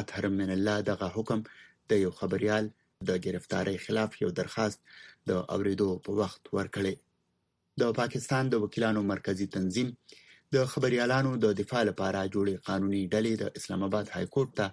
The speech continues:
په خپل درخواست کې ویلي چې په ټولنیزه میډیا باندې د خپلې رای او نظر خپرولو په بنیاد د اف آی اې سایبر څانګه خبریال محمد ارشد زوروي. پاکستان کې د خبریالانو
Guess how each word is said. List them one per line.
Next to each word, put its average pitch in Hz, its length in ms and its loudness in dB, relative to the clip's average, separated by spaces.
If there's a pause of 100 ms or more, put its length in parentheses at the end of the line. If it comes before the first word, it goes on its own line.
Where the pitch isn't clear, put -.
(420)
په 113 140 0
خپل 143 260 0
درخواست 98 440 -2
کې 98 180 0
ویلي 117 300 0
چې 101 80 -2 (100)
په 92 60 -4 (100)
ټولنیزه 107 520 0
میډیا 98 340 2
باندې 110 240 2 (500)
د 98 140 -4
خپلې 98 320 0 (240)
رای 113 180 4 (220)
او 101 60 2 (140)
نظر 95 300 0
خپرولو 95 540 0
په 101 140 -4
بنیاد 110 360 0 (720)
د 113 60 0 (240)
اف - 100 -6 (100)
آی 101 140 2
اې 120 140 4 (420)
سایبر 104 380 2 (100)
څانګه 98 280 0 (520)
خبریال 104 440 2 (100)
محمد 92 300 -2 (140)
ارشد 98 320 -2
زوروي. 95 380 0 (840)
پاکستان 143 500 2
کې 151 80 2 (100)
د 139 120 0
خبریالانو 107 560 2